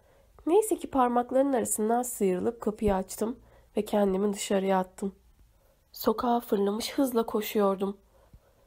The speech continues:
Her adımımda çakıllar havada savruluyordu. Arkamdan gelen öfkeli sesler giderek azalmaya başladı. Kendimi gözden kaybettirmek için gördüğüm ilk köşeden hızla döndüm.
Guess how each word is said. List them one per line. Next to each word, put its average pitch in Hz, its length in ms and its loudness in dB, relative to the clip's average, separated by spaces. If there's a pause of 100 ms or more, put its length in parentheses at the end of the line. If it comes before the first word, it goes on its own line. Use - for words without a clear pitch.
Her - 180 0
adımımda 208 500 2
çakıllar 220 520 2
havada 208 320 0
savruluyordu. 196 840 -2 (600)
Arkamdan 330 640 4
gelen 226 240 0
öfkeli 254 380 -2
sesler 208 440 0
giderek 226 440 0
azalmaya 202 520 2
başladı. 196 480 -2 (720)
Kendimi 208 400 2
gözden 202 400 0
kaybettirmek 208 760 -2
için - 360 -4 (400)
gördüğüm 277 420 4
ilk 415 260 -4
köşeden 262 380 2
hızla 240 440 0
döndüm. 196 380 0